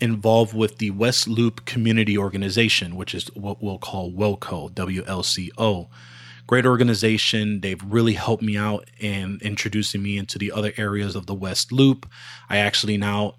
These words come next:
uh, have helped form the technology, uh, committee for the nonprofit. And, uh, I am just basically able to meet a lot of the great I T companies, whether, um,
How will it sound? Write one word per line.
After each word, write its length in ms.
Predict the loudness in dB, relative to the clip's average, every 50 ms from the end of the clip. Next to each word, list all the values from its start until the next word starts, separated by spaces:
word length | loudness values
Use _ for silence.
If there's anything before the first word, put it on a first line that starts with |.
| _ -4
uh, 240 | -2 0 0 0 0
have 340 | -2 -2 -4 -4 -6 -8 -10 -8
helped 340 | -4 0 0 0 0 0 -8
form 460 | -10 -2 0 2 2 2 0 -2 -2
the 200 | -4 -4 -6 -6
technology, 1040 | -2 -4 -4 -2 -2 -2 -2 0 2 2 2 2 2 0 0 0 0 0 -2 -2 -4 -6
uh, 480 | -4 -4 -2 -2 -2 -2 -4 -4 -6 -8
committee 460 | -2 0 2 2 4 2 0 -4 -6 _ -20 -20 -20 _ _ _
for 260 | -2 4 6 6 6
the 260 | 6 4 2 2 0
nonprofit. 640 | 2 2 2 0 0 0 -4 -2 -2 -4 -4 -4 _ _ -20 _ -20 -20 -20 -20 -20 _ _ -4
And, 360 | -2 -2 0 0 -2 -2 -2
uh, 440 | -4 -4 -6 -6 -4 -4 -6 -6 -6 -6 -4
I 140 | -2 0 0 -2 -2
am 460 | -2 -2 -2 -2 -2 -4 -4 -6 -8 _ -14 -6 -2
just 220 | 0 0 2 4
basically 460 | 2 2 2 2 -2 -2 -4 -4 -4 -4
able 320 | -2 -2 0 0 0 -4
to 180 | -4 -4 -4 -2
meet 520 | -4 -4 -4 -4 -2 0 0 0 0 -2 _ -6
a 80 | -6 -4
lot 260 | -2 -2 -4 -4 -4
of 140 | -6 -6 -6
the 80 | -6 -8
great 480 | -6 -6 -6 -2 0 0 0 -2 -4 -6
I 120 | -6 -6 -6
T 240 | -6 -4 -4 -4 -4
companies, 800 | -2 -4 -4 -4 -4 -6 -6 -6 -4 -6 -6 -4 -4 -6 -6 -4
whether, 320 | -6 -6 -4 -4 -8 -10 -12 -14 -8
um, 540 | -6 -6 -4 -4 -6 -6 -8 -10 -12 -16 -16